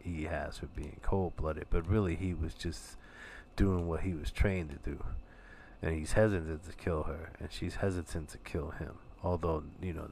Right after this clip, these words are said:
neither of them really understand why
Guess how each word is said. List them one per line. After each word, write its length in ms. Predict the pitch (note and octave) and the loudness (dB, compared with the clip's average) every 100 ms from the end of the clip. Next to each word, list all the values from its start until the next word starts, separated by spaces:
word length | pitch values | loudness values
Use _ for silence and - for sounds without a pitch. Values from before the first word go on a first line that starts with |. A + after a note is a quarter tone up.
| - | -6
neither 560 | F#2 G#2+ A2+ A2 F#2 | 2 6 8 8 4
of 140 | E2+ D2+ | 2 0
them 300 | D#2+ D#2 D#2 | -2 -2 -2
really 300 | E2+ D#2+ D#2 | 0 0 -2
understand 720 | D#2 D2+ - - D2+ D2+ D#2 | -4 -6 -4 -2 -2 -2 0
why 420 | D#2+ D2+ D2+ | 2 2 0